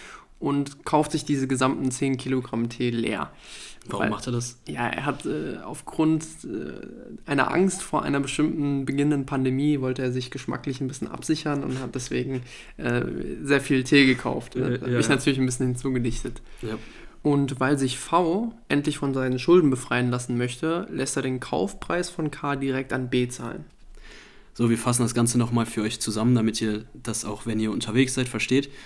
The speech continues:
Speaker 2: Also wir haben hier den V,
Speaker 1: Mhm.
Speaker 2: der möchte, ähm, bei dem H erstmal die zehn Kilogramm kaufen. Also V ist dann vermutlich der Typ, der dem,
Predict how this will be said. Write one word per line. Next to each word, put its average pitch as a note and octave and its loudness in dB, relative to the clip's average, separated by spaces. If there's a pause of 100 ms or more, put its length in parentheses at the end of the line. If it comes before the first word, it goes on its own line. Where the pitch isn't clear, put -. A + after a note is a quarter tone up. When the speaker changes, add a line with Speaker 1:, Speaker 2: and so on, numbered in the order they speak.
(160)
Speaker 2:
Also A2 -4
wir A2+ 2
haben B2+ 4
hier A#2+ 2
den A2 0
V, C3 -2 (200)
Speaker 1:
Mhm. C3+ -2 (160)
Speaker 2:
der A2 0
möchte, A2 0
ähm, G#2+ -6
bei G#2+ -4
dem G#2+ -2
H A#2+ 2
erstmal A#2+ 0
die A2 2
zehn A2+ 2
Kilogramm A2 0 (280)
kaufen. D3 6
Also A2 4
V A#2 2
ist A#2 2
dann G#2+ -2
vermutlich G#2+ -2
der A2 0
Typ, - -2
der G#2+ -2
dem, G#2+ -2